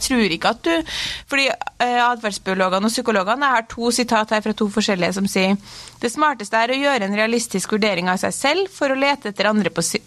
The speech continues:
eh, samme nivå», sier han, eh, fra N T N U. Og han Huseby sier, «Hvis du som kvinne er ute etter å finne en kjæreste, så gjelder det bare å være realistisk når du leter.» Jeg tror ikke at problemet ditt og veldig mange av de andre jentene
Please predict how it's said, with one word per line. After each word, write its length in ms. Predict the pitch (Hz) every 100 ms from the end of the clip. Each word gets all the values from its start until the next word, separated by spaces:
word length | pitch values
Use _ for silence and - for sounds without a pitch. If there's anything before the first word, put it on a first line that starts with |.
| 208
eh, 140 | 202
samme 240 | 214 196 175
nivå», 300 | 175 165 156 - 180 - - -
sier 300 | - 226 214
han, 180 | 202 196
eh, 260 | 196 190 196
fra 280 | - 202 196
N 80 | 190
T 80 | 190
N 80 | 190
U. 80 | 247 381 370 - - - - -
Og 80 | 226
han 180 | 226
Huseby 480 | 247 247 240 190 185 185 196
sier, 320 | - 226 226 -
«Hvis 160 | 226
du 80 | 233
som 200 | 226 220
kvinne 340 | 226 285 277 220
er 140 | 226
ute 160 | 247 220
etter 220 | 208 196
å 20 |
finne 240 | 196 208 180
en 160 | 175
kjæreste, 400 | 196 214 190 220 269
så 160 | - 277
gjelder 300 | 277 208 170
det 80 | 175
bare 220 | 220 220
å 80 | 185
være 240 | 190 170
realistisk 560 | 160 175 202 - 175 -
når 100 | 185
du 80 | 190
leter.» 380 | 196 196 - 202 - - - - _
Jeg 200 | 220 254 -
tror 180 | 302 302 -
ikke 280 | 339 - 202
at 80 | -
problemet 440 | 240 233 208 185 185
ditt 180 | 220 -
og 120 | 220
veldig 240 | 233 220
mange 240 | 208 208 185
av 80 |
de 80 | 190
andre 180 | 196 185
jentene 260 | 202 190 -